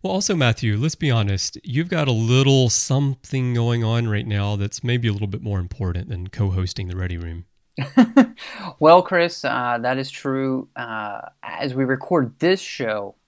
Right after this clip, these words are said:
Speaker 2: I will be getting married next weekend. And so I am excited. I'm very busy. I have a lot going on in my mind. So, yes, it will be nice,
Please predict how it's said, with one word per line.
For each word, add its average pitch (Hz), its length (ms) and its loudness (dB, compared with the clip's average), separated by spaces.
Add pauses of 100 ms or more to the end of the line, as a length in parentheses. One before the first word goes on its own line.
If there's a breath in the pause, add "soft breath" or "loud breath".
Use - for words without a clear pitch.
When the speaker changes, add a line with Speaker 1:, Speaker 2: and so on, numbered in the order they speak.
(180)
Speaker 2:
I 123 140 -2
will 127 160 -2
be 117 160 -4
getting 117 340 -6
married 113 540 -8 (100)
next 113 400 -8
weekend. 113 580 -8 (220)
And 107 300 -18
so 107 420 -8 (500)
I 131 180 4
am 127 180 2
excited. 131 420 4
I'm 107 220 -2
very 123 280 0
busy. 123 440 0
I 113 80 0
have 113 100 -2
a 120 80 -2
lot 117 340 6
going 120 240 0
on 117 280 2
in 117 80 -4
my 117 100 -4
mind. 120 460 -6 (320 soft breath)
So, - 100 0
yes, 127 460 4
it 143 220 -4
will 160 140 4
be 160 140 2
nice, 143 560 2